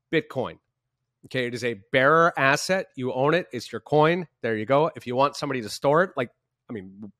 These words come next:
why would you? But anyway, uh, maybe grandma's worried about dementia, so <laughs> she wants to have a custodian. Okay, it's possible. At any rate, you could have somebody,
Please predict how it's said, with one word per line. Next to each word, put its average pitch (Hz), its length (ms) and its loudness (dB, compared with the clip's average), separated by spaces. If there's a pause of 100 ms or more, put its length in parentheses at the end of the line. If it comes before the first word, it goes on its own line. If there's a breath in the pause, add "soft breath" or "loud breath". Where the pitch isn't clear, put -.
(100)
why 117 140 2
would 117 180 -2
you? 151 140 0
But 113 100 -4
anyway, 117 320 -4 (480 soft breath)
uh, 127 240 2 (580)
maybe 135 220 -4
grandma's 143 380 -2
worried 139 220 0
about 127 180 -2
dementia, 135 520 -2
so 127 220 -6
<laughs> - 0 -
she - 220 0
wants 143 220 -2
to 143 80 -2
have 131 100 -2
a 135 40 -6
custodian. 127 600 -4
Okay, 160 300 2
it's 147 120 0
possible. 143 560 -4 (400 loud breath)
At 160 120 0
any 156 180 2
rate, 127 240 -2 (260)
you 156 160 -2
could 190 300 2
have 147 200 0
somebody, 131 540 -4